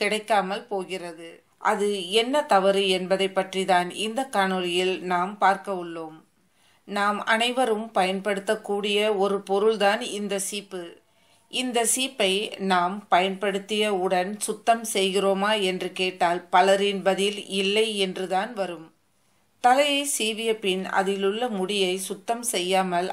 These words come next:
அப்படியே வைத்து விடுவதால் அது நம் வீட்டிற்கு தரித்திரத்தை தான்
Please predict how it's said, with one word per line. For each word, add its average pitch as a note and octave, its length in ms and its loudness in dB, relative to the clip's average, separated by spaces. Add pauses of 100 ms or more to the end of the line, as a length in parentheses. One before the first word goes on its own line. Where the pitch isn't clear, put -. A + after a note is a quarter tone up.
அப்படியே F#3+ 440 0
வைத்து F#3 420 -4
விடுவதால் F3 580 -2 (500)
அது A#3+ 160 2 (160)
நம் G3 160 0 (100)
வீட்டிற்கு G#3 540 -2 (180)
தரித்திரத்தை G3 720 0
தான் F#3+ 240 2